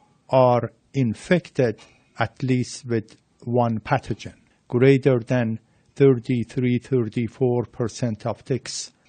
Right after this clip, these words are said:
infected with Lyme disease pathogen, additional eight to ten percent with babesiosis and anaplasmosis. Furthermore, we are seeing co-infection in ticks being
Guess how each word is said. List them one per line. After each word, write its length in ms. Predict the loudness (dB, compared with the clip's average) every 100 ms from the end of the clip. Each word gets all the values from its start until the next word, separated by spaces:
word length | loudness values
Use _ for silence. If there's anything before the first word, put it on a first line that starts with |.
| -6
infected 760 | -4 -4 -2 -4 _ -6 -4 -6
with 180 | -4 -2
Lyme 320 | -2 -2 -2
disease 480 | -4 -4 -4 -6 -4
pathogen, 600 | -4 -2 -6 -4 -6 -6 _ _ -8
additional 640 | -2 -2 -2 -2 0 0 -2
eight 380 | 0 2 2 _
to 140 | -10 -8
ten 300 | -4 -2 -2
percent 640 | -4 -6 -4 -4 -2 -4
with 200 | -6 -2
babesiosis 1120 | -4 -2 -6 -4 -2 -2 -2 -6 -8 -8 -18 _ _ _ _ _
and 220 | -2 -2 -2
anaplasmosis. 1300 | -2 -2 -4 -6 -6 -6 -4 -4 -4 -6 -6 -8 -20 0
Furthermore, 760 | 2 4 4 4 2 0 -2 _ _ _ _ -2
we 140 | 0
are 180 | 2 0
seeing 460 | -2 -2 0 0 -2 -6
co-infection 1160 | 0 2 2 0 -2 -2 -4 -4 -6 -4 -4 -6 -4
in 200 | -4 -4
ticks 600 | -2 -2 -2 -12 -18 -20 _ -2
being 340 | 0 0 -4